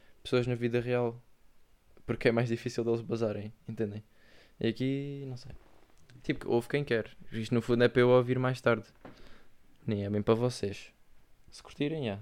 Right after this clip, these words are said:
agradeço-vos. E comentem aí cenas para falar. E digam-me se querem isto quinzenalmente ou não. Mas pronto, também não queria estar a, a prolongar muito isto, que eu acho que já está com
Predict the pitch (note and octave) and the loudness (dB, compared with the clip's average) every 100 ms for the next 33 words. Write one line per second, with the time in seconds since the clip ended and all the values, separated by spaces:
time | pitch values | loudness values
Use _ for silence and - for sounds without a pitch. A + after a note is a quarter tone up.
0 | G#2+ - G#2+ A2 A#2+ - - - - A#2+ | -10 -4 -2 0 -4 -10 -16 -18 -10 -6
1 | A2 A2 A2+ - - - - - - - | -4 -6 -10 -18 -20 -20 -20 -20 -20 -2
2 | A#2 A2+ A2 G#2+ G#2+ G#2+ A2 A2 - A2 | 4 4 4 4 2 2 2 0 0 2
3 | - G#2 G2 - - - _ - - A#2 | 2 0 -4 -8 -18 -20 _ -20 -4 0
4 | A2+ G#2+ G#2 - A2 G#2 G#2 - - G#2 | 2 0 -2 -4 -2 -2 -4 -8 -8 -6
5 | G2+ G#2 G2+ G2+ F#2 F#2 - - - - | -4 -4 -6 -6 -8 -10 -16 -20 -20 -20
6 | - - - - _ _ _ - - - | -20 -20 -20 -20 _ _ _ -20 -10 -4
7 | D3+ D3+ C3 A2 B2 D3 D3 D3+ D3 C#3+ | 0 4 4 4 4 4 2 4 6 6
8 | C#3 C3+ C3 B2 - - C3 C3 C3 B2+ | 8 8 6 4 0 -4 0 2 2 0
9 | A#2+ A2+ A2 - A#2+ A#2 - - A#2 A2+ | -2 -4 -6 -2 0 0 0 -2 -2 -2
10 | A2+ | -2